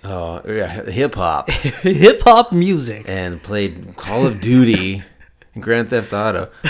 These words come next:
Speaker 1: Oh, God. All right. Well, anyways, we talked about it, but we won't talk about it anymore. And do you have a real treat this week?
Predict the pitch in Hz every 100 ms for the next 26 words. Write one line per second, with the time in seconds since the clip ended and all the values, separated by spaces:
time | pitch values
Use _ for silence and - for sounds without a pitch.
0 | - 165 - 117 113 85 82 80 80 78
1 | - 104 107 82 90 107 104 104 120 110
2 | 87 90 - - _ 107 113 110 98 87
3 | 87 85 90 90 - _ - 135 139 120
4 | 110 110 104 92 85 85 87 - _ _
5 | _ _ 95 95 95 95 95 95 92 92
6 | 90 - - _ _ - 113 147 202 208
7 | 208 208 220 220 220 220